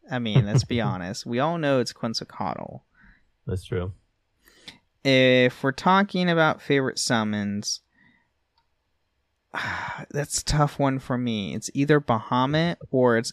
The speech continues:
Speaker 1: Ifrit. That, that,
Speaker 2: Fair
Speaker 1: it,
Speaker 2: enough.
Speaker 1: yeah, it's a hard decision for me.
Speaker 2: It's tough.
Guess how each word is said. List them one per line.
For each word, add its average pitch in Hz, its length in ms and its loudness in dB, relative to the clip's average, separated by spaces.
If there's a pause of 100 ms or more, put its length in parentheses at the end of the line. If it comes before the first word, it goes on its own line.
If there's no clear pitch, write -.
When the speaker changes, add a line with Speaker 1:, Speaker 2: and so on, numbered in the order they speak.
Speaker 1:
Ifrit. 82 480 -6 (3250)
That, - 180 -6
that, 170 180 -4
Speaker 2:
Fair 90 180 0
Speaker 1:
it, 85 80 -8
Speaker 2:
enough. 90 160 -8 (100)
Speaker 1:
yeah, 123 220 -4
it's 123 100 -8
a 127 60 -2
hard 135 240 0
decision 110 500 -6
for 104 140 -8
me. 92 280 -10 (640)
Speaker 2:
It's 104 220 -4
tough. 95 300 0